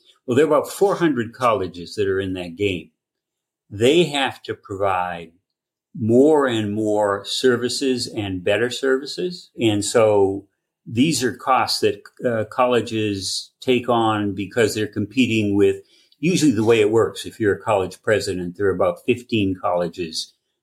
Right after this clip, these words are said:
uh, that you know you're competing directly with. So you gotta keep up with them. If they get a better gym and a climbing wall, you're gonna get one too.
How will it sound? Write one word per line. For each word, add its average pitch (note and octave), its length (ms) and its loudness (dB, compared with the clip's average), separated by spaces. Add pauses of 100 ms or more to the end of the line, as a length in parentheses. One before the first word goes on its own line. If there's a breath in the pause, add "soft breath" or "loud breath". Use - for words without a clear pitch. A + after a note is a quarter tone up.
(140)
uh, F2+ 140 -4
that G2 220 -2
you G#2+ 100 2
know A2 160 4
you're F#2+ 180 0
competing F#2 540 -4
directly F2+ 580 -6
with. - 320 -20 (640 soft breath)
So A#2 320 4
you A#2+ 160 2
gotta C3+ 220 2
keep A#2 280 -2
up G2+ 200 0
with - 140 -6
them. G2 300 -2
If F2+ 120 -18
they A#2+ 140 2
get A#2 180 0
a F#2+ 100 -4
better G2 240 0
gym G#2 340 -6
and F#2 100 -8
a F2 40 -14
climbing G#2+ 460 -2
wall, F2 260 -8
you're A2 140 -2
gonna G2+ 140 2
get F2+ 180 -6
one F2 200 -14
too. D#3+ 340 0